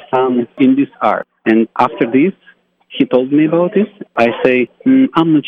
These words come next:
sure about ballet," but my father say, "I can give you, I can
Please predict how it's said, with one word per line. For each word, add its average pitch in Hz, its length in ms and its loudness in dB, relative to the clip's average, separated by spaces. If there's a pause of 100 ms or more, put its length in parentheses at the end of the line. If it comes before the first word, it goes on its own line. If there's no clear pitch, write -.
sure 156 180 0
about 127 340 -2
ballet," 160 560 0
but 117 180 -2
my 117 100 0
father - 320 -4
say, 107 140 0 (240)
"I 147 160 2
can 147 340 0 (360)
give 139 140 2
you, 131 260 2
I 135 100 2
can 127 300 -2